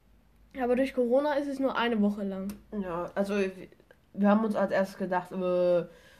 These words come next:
Speaker 2: warum? Aber dann war es eigentlich schon geil. Wir
Speaker 1: Ja.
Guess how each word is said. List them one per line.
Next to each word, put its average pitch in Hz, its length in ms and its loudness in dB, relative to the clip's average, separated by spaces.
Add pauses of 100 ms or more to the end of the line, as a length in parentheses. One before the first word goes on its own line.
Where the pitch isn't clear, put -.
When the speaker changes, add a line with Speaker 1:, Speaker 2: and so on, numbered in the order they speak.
Speaker 2:
warum? 196 800 2 (560)
Aber 233 180 4
dann 247 340 2
war 240 120 4
es 254 80 -2
eigentlich 277 240 0
schon 285 160 -4
geil. 294 280 4 (120)
Wir 240 80 0
Speaker 1:
Ja. 233 80 6